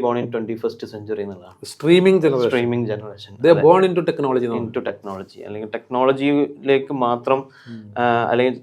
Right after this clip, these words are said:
Speaker 1: ടെക്നോളജിയിലേക്ക് പൂർണ്ണമായിട്ടും ജനിച്ചു വീണ
Speaker 2: ഉം.
Speaker 1: ആളുകൾ, ആളുകളാണ്.
Speaker 2: അതെ, അതെ.
Speaker 1: അപ്പം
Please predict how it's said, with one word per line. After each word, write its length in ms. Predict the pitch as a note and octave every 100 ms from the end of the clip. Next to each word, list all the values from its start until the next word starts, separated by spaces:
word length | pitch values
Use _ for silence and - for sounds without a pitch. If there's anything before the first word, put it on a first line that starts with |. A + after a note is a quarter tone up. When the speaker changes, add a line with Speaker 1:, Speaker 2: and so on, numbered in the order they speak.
| -
Speaker 1:
ടെക്നോളജിയിലേക്ക് 800 | A2+ C3 C#3 D3 D#3 D#3+ D#3 D#3
പൂർണ്ണമായിട്ടും 800 | C3+ B2+ C3 C#3 C#3 C#3+ C#3+ C#3
ജനിച്ചു 340 | B2+ A#2+ -
വീണ 380 | B2+ A#2 A#2 A#2+ _ B2+
Speaker 2:
ഉം. 280 | A2+ A2 G#2+
Speaker 1:
ആളുകൾ, 360 | G2+ G2+ G2+ -
ആളുകളാണ്. 640 | G#2+ G#2 G#2 G2 F#2 A#2
Speaker 2:
അതെ, 120 | A2 G#2+
അതെ. 180 | G2+ G2 - -
Speaker 1:
അപ്പം 400 | B2+ E3 E3 -